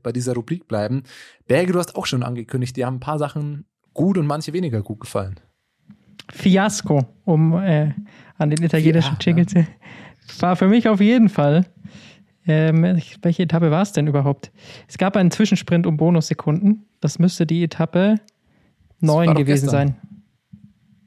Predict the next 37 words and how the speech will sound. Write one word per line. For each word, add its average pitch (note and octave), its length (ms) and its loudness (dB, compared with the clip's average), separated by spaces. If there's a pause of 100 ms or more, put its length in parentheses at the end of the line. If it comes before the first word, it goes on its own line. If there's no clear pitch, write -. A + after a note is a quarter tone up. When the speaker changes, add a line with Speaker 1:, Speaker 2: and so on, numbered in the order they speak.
(560)
Speaker 2:
Oder E3 180 2
zehn? A#3 280 2 (340)
Zehn D3+ 200 0
Speaker 1:
Zehn F3 220 4
Speaker 2:
war's. A2+ 220 -2
Speaker 1:
war's, D3 100 -8
ja. - 80 -16
Speaker 2:
Zehn D3+ 180 0
war's. D3 240 -4 (500)
Speaker 1:
Die - 40 -6
Bora-Etappe. A2+ 720 -2 (380)
Speaker 2:
Richtig. - 440 -4 (100)
Die G3 100 2
Etappe G3 280 0
vor F3+ 300 0
dem, E3 280 2
äh, D#3+ 300 0
Ruhetag. G#3 480 -2
Wir E3 80 0
haben D#3 80 0
mit D#3 100 -2
Nikias D#3+ 280 0
Arndt F3 180 2
ja E3+ 80 2
schon D#3+ 140 0
drüber D#3 180 0
gesprochen. G3 400 2
Bora F3 500 2
fährt, - 640 -4 (240)
ähm, D3+ 280 0
das D3+ 180 -4
Tempo. F#3+ 500 2 (240)
Am E3 80 0
Ende D#3+ 200 2
gewinnt E3 600 2
Peter D#3+ 320 0
Sagan. F3+ 400 2